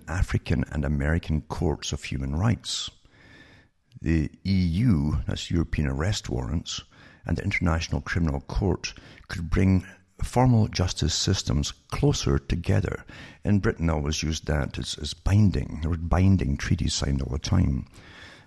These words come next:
until you're ruled by a foreign court. That has nothing to do with you or even cares about you. I mean,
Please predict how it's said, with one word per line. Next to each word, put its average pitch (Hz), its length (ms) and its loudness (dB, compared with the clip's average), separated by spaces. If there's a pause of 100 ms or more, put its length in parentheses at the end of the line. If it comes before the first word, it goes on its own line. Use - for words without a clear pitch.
until 78 440 -2 (380)
you're 87 140 2
ruled 82 640 2
by 69 280 -2
a - 60 -4
foreign 76 400 0
court. - 400 -2 (1400)
That - 80 0
has 76 160 0
nothing 82 200 0
to - 60 -2
do 78 180 2
with 78 200 0
you 73 200 4
or 71 140 0
even 69 120 -2
cares 87 260 2
about 64 240 -2
you. 82 200 -2 (720)
I - 40 -6
mean, 92 140 0